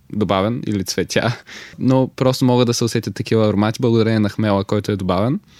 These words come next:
Докато, а, британците са, са известни с портъри, стаутове.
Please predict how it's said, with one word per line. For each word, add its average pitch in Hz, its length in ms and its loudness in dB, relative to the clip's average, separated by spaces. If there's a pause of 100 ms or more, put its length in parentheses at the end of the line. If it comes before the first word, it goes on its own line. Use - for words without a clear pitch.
(140)
Докато, 117 720 2 (220)
а, 117 160 2
британците 117 640 0
са, 110 340 -2
са 123 200 -2
известни 110 480 2
с - 320 -4
портъри, 113 800 0
стаутове. 113 760 0